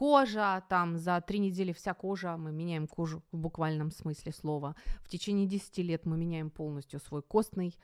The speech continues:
вот, ну, скелет, ну и так далее. То есть каждая ткань, а, воссоздается, а, по-своему, но мы постоянно претерпеваем изменения. То есть мы в движении постоянно.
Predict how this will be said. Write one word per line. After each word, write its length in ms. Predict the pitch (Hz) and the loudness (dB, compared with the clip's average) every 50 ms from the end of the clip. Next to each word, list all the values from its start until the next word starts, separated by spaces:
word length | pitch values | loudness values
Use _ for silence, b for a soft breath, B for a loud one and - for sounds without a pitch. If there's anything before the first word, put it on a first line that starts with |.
| b | b
вот, 160 | b 156 - - | b -10 -6 -2
ну, 160 | 175 175 143 | -2 -2 -2
скелет, 480 | - - - 180 175 233 277 - - B B B B B B B | -2 -4 -6 -4 0 0 0 0 0 B B B B B B B
ну 160 | 294 392 415 | 2 4 4
и 40 | 349 | 6
так 140 | 320 240 220 | 4 4 4
далее. 240 | 208 190 175 170 | 4 4 4 4
То 80 | 165 - | 2 0
есть 100 | 190 - | -4 2
каждая 360 | - 247 240 226 214 226 226 | 4 4 4 6 4 2 2
ткань, 380 | 226 - - 320 349 359 349 - - | 0 2 2 2 2 2 0 -4 -6
а, 340 | - 190 190 180 175 165 165 | -4 0 2 2 2 2 0
воссоздается, 1200 | 156 151 156 151 175 202 196 - - 196 175 175 196 208 240 277 294 294 - - 254 240 233 226 - _ - - | -2 -4 -6 -4 -4 -4 -4 -4 -8 -6 -2 -2 0 0 0 0 -2 -2 -4 -6 -6 -6 -6 -8 -12 _ -10 -8
а, 220 | 175 170 156 147 | -6 -4 -4 -6
по-своему, 580 | - - 190 - - 190 180 165 151 143 143 147 | -2 -4 -4 -4 0 0 0 2 2 0 -2 -4
но 280 | 147 170 214 202 - - | -2 0 0 0 0 0
мы 300 | 202 214 208 226 269 269 | 0 2 4 4 4 4
постоянно 1040 | - 226 - - - - 208 208 175 208 214 226 220 202 175 156 151 139 156 165 - _ _ _ | 2 2 0 0 -4 -4 -4 -2 2 2 4 4 4 4 2 0 -2 -4 -8 -10 -14 _ _ _
претерпеваем 800 | - 185 180 - 185 180 - - 180 175 190 196 202 220 226 220 - | -6 -6 -4 -4 -6 -6 -4 -6 -6 -2 0 0 2 2 0 -4 -4
изменения. 840 | - 185 165 165 175 170 170 175 170 151 139 139 139 147 180 180 170 - | -6 -6 -4 -2 -2 -2 -2 -2 -4 -4 -6 -8 -10 -10 -12 -12 -14 -10
То 60 | - 170 | -10 -10
есть 120 | - - | -6 -2
мы 160 | 185 185 190 | -2 -2 0
в 80 | 180 180 | 0 -2
движении 800 | 160 165 190 220 208 180 202 240 277 320 349 349 320 240 185 160 | -4 -2 -2 -2 -2 -2 -2 -2 -2 -2 -2 0 0 0 -2 -2
постоянно. 1040 | - - - 226 - - - - 226 240 226 208 190 160 147 143 151 151 - 180 | -2 -2 -2 -2 -2 -4 -8 -8 -8 -6 -2 -2 -2 -2 -2 -4 -8 -10 -14 -18